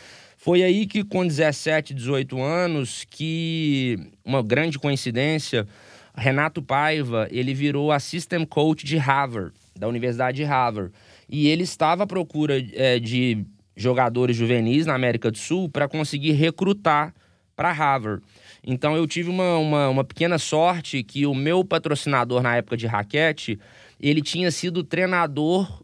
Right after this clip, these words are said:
do Renato Paiva, em, até então assistant coach de Harvard. Foi aí que eu recebi uma proposta de ir para os Estados Unidos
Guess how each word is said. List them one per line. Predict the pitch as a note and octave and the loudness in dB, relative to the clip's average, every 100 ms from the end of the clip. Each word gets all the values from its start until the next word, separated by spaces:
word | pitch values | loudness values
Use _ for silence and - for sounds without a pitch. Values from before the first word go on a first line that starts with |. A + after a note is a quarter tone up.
| - | -8
do | E3+ | 0
Renato | F3 F3 E3+ F#3+ | 2 2 0 -2
Paiva, | F3+ D#3 C3+ A2+ - _ | -2 0 0 -4 -8 _
em, | G#2+ A#2 - | -8 -8 -2
até | A#2 A2 C3 | -2 0 -2
então | C3 B2+ B2 C3 D3+ D3+ | -2 0 0 0 -2 -2
assistant | B2 C3 C#3 D3+ C#3+ | -4 -6 -4 -4 -2
coach | C#3+ D3 | -2 -2
de | D3 | -2
Harvard. | D#3 A#2+ G#2 G#2 - - - - | 2 2 2 -4 -10 -20 -20 -10
Foi | - F3 | 0 4
aí | E3+ | 4
que | F3 | 4
eu | |
recebi | F#3+ F#3 F#3 | 2 2 0
uma | F#3+ G3 | 0 0
proposta | F#3 E3+ - F3 F3+ - A#2 D2+ _ _ - | 2 0 2 0 0 -2 -6 -6 _ _ -16
de | A#2+ B2+ D3+ D3+ | -8 -2 0 0
ir | E3+ | 0
para | E3+ D#3 | 0 -2
os | D3 | 0
Estados | C#3+ C#3 | -2 -2
Unidos | C3+ C#3+ D3+ - | -2 -4 -4 -12